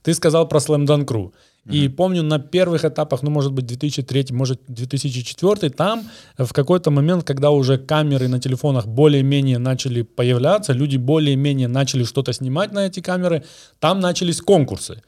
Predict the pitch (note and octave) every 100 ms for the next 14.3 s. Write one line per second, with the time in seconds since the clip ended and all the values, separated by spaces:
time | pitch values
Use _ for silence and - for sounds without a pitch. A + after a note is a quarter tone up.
0 | - F#2+ F2+ F2 G3 F#3+ D3+ D#3 C#3 D#3
1 | D3+ C3+ A#2 D#3 B2 G2+ G#2 - B2 A2+
2 | G#2 C3 B2 C3 A#2+ B2+ B2+ A2+ - A#2
3 | B2 C3 B3+ A3+ F#3+ D3+ D3 C#3 C3 C#3+
4 | A3+ A3+ G#3+ F#3+ G3+ G3+ G3 F3 - -
5 | _ D3 C3+ C#3 C#3+ D3 C3+ B2 - C3
6 | A3 A#3+ - - _ - C#3+ C3+ C3 B2+
7 | - - E3 E3+ D3+ C3+ D3+ E3 C#3 C3+
8 | C3 A#2+ F#2+ F#2+ F#2 G2 F#2+ F2+ F#2+ F#2
9 | - - - A#2 F3 E3+ D#3 - - -
10 | - G3+ G3+ F#3+ G3 F3+ E3 D3+ F3+ A3+
11 | - D#3+ C3+ F#3 F3 D3 F3 F3 E3 C#3+
12 | C#3 C3+ B2+ C#3+ E3 D#3+ C#3+ D#3+ D#3 D3+
13 | C3 C3+ D#3 - C3 C3+ C3 D#3 D#3 -
14 | D3 - F#2+